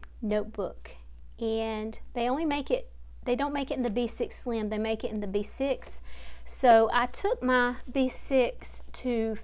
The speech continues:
FedEx and had 'em cut it down for me. So they'll do that, and it fits in here perfectly. So I may switch to that, I'm not sure, um, but I love that. They charge you, I think they charged me four or five dollars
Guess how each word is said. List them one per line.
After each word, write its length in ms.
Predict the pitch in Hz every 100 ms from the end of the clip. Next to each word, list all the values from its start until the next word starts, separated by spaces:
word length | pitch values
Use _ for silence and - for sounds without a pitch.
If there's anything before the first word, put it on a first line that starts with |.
| -
FedEx 760 | 262 262 202 196 - - - -
and 180 | 233 220
had 220 | 226 233
'em 120 | 220 214
cut 200 | - 226
it 100 | 226
down 240 | 214 240
for 260 | 240 294 320
me. 200 | 381 403 - - - - - -
So 680 | - - 254 226 226 220 220 - - -
they'll 220 | 254 311
do 180 | 294 294
that, 480 | 233 220 220 220 -
and 160 | 220
it 160 | 254 -
fits 260 | 262 -
in 100 | 247
here 200 | 214 240
perfectly. 800 | 220 - 143 - - - - - - - - - - - -
So 140 | -
I 60 | 240
may 220 | 240 302
switch 460 | 370 - 302 233 -
to 120 | -
that, 340 | 240 240 240 -
I'm 100 | 233
not 200 | 226 -
sure, 500 | - 247 226 226 220 - - - - - -
um, 380 | 220 208 208 202 - - - -
but 160 | 214
I 80 | 214
love 300 | 208 220 214
that. 200 | 202 -
They 120 | 247
charge 380 | 269 - 330 330
you, 140 | 302 285
I 80 | - - -
think 200 | 359 427
they 120 | 320
charged 340 | 320 330 330 -
me 160 | 311 -
four 200 | 311 330
or 60 | 269
five 260 | 285 262
dollars 640 | 240 233 233 240 247 -